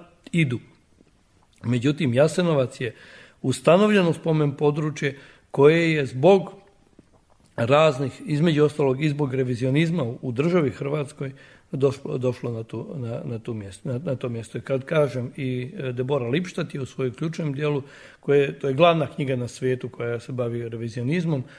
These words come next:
ona je, ona je, već u toj knjizi je Franjo Tuđman apostrofiran kao,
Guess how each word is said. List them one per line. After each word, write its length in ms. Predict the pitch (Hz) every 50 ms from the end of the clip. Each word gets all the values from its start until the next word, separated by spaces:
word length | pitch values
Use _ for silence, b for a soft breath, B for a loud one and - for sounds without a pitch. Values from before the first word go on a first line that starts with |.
| B B B B
ona 280 | - 131 143 170 180 175
je, 280 | 170 160 147 135 - - - -
ona 260 | 156 151 160 160 156
je, 100 | 165 -
već 240 | 143 156 160 - -
u 60 | -
toj 200 | - 156 156 -
knjizi 360 | - 156 151 151 135 135 143
je 240 | 139 135 135 - - -
Franjo 320 | - - 131 135 143 135
Tuđman 380 | 123 - 151 139 127 127 123 120
apostrofiran 800 | 120 117 - 123 - - - 117 - - - 127 120 113 113 110
kao, 360 | - - 123 123 117 123